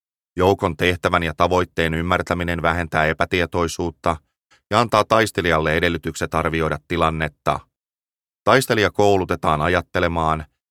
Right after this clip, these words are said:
ymmärtämään ja rakentamaan tilannekuvaa. Yksilökohtaisissa harjoitteissa harjoitellaan isompaa kehystä silmällä pitäen.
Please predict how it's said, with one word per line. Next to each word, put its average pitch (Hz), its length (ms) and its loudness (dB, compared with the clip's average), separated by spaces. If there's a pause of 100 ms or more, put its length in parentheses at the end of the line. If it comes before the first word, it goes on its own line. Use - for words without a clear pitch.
(140)
ymmärtämään 90 600 0
ja 80 100 -4
rakentamaan 82 600 -2
tilannekuvaa. 78 960 -2 (840)
Yksilökohtaisissa 90 1000 0
harjoitteissa 85 760 -2
harjoitellaan 82 680 -2
isompaa 82 500 -2
kehystä 82 420 -4
silmällä 80 480 -4
pitäen. 73 560 -4